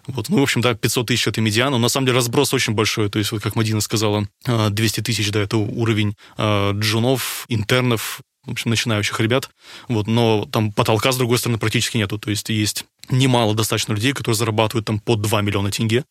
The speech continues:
В основном это люди уже с хорошим опытом, лет в десять работы, возможно, бывшие предприниматели, ну или те, кто на позиции продукта работает как предприниматель. На самом деле, люблю нашего директора цитировать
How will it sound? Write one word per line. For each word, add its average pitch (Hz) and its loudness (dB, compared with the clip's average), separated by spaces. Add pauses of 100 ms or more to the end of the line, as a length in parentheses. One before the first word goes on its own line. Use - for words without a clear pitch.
(160)
В 110 0
основном 107 0
это 104 0
люди 107 0
уже 104 -2
с 101 -4
хорошим 113 0
опытом, 117 -2
лет 110 -2
в 113 -2
десять 113 -2
работы, 113 2 (220)
возможно, 110 2
бывшие 107 0
предприниматели, 113 0
ну 120 2
или 110 2
те, 117 0
кто 110 0 (140)
на 123 2
позиции 131 2
продукта 117 0
работает 110 0
как 107 -2
предприниматель. 110 -2 (260)
На 127 2
самом 139 0
деле, 113 2
люблю 120 0
нашего 120 2
директора 113 -2
цитировать 113 -2